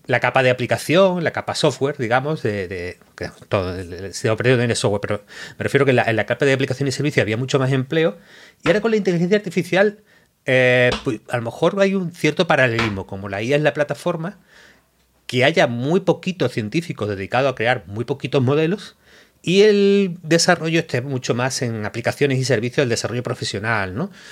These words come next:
¿Tú cómo ves esta, esta vertiente? ¿Va a ser así o vamos a tener muchos modelos, mucho trabajo ahí de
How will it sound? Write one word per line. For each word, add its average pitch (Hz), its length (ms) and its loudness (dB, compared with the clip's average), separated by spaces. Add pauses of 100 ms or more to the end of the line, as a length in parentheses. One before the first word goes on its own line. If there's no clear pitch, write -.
(220)
¿Tú 165 120 -4
cómo 208 200 4
ves 180 220 2
esta, 156 400 2
esta - 160 -2
vertiente? 131 400 2
¿Va 120 80 0
a - 20 -8
ser 151 200 0
así 196 320 0
o 175 60 4
vamos 151 200 0
a 156 60 -2
tener 143 180 -4
muchos 143 320 -4
modelos, 151 480 -2
mucho 151 180 -8
trabajo 131 400 -2
ahí 131 120 2
de 123 360 2